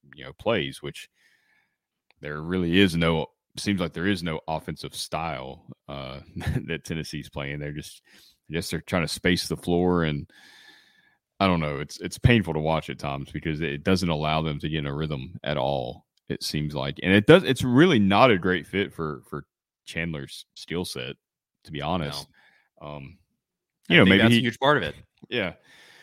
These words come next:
Speaker 1: Um, but th-, the, also you wonder then, okay, in recruiting, he's landed some of these five-star guys.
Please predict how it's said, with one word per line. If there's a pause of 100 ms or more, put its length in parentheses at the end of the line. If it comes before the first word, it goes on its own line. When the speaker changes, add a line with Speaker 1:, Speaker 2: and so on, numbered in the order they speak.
(420)
Speaker 1:
Um, (200)
but
th-,
the,
also
you
wonder
then,
okay,
in
recruiting, (1040)
he's
landed
some
of
these
five-star
guys.